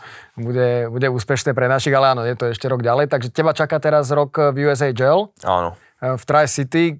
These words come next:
Speaker 1: čo je známe hokejové mesto práve pre
Speaker 2: Slovákov.
Speaker 1: všetkých to Slovákov. Áno, už, e, neviem, koľký sme tu mali, ktorí prešli tou organizáciou, tak,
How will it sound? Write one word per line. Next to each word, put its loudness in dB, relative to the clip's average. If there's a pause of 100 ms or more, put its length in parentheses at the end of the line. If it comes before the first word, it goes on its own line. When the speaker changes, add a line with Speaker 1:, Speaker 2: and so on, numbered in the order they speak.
(140)
Speaker 1:
čo 2
je 4
známe 2
hokejové -2
mesto -4
práve 2
pre 0
Speaker 2:
Slovákov. 0
Speaker 1:
všetkých -4
to 0
Slovákov. 4
Áno, 2
už, -4
e, 0
neviem, 0
koľký 0
sme 0
tu -2
mali, 2
ktorí 0
prešli 0
tou 0 (240)
organizáciou, 2
tak, -2